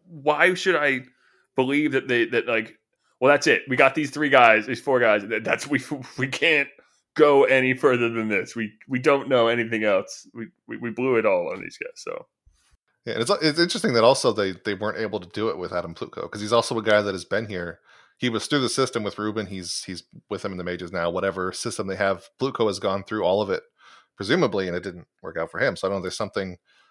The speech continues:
Speaker 2: Obviously, you can't do it with every single pitcher, but, but also, like, Julian Merriweather, he just debuted for the the Blue Jays finally, and I think he had a pretty good outing. He was the one the Indians traded for Josh Donaldson, uh, Cleveland Indians legend Josh Donaldson, a couple years ago. But, um,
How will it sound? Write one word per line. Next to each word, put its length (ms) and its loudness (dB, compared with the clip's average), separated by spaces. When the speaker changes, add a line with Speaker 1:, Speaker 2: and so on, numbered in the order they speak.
Speaker 2:
Obviously, 240 4
you 60 -8
can't 120 0
do 80 -4
it 60 -6
with 80 -6
every 180 -6
single 300 -6
pitcher, 260 -10
but, 220 -6
but 140 8
also, 260 8
like, 260 0
Julian 280 -2
Merriweather, 400 -2
he 80 -10
just 180 -16
debuted 320 -8
for 140 -10
the 220 -10
the 120 -10
Blue 220 -6
Jays 260 -6
finally, 340 -8
and 80 -6
I 40 -6
think 160 -10
he 60 -8
had 80 -2
a 40 -4
pretty 160 -6
good 120 -10
outing. 260 -10
He 120 -14
was 360 -10
the 120 -4
one 120 -2
the 60 -4
Indians 260 -8
traded 340 -2
for 100 -4
Josh 260 0
Donaldson, 580 -6
uh, 180 -8
Cleveland 300 -6
Indians 300 -10
legend 340 -8
Josh 240 -4
Donaldson, 460 -6
a 480 -20
couple 180 -4
years 180 0
ago. 260 -4
But, 120 6
um, 360 4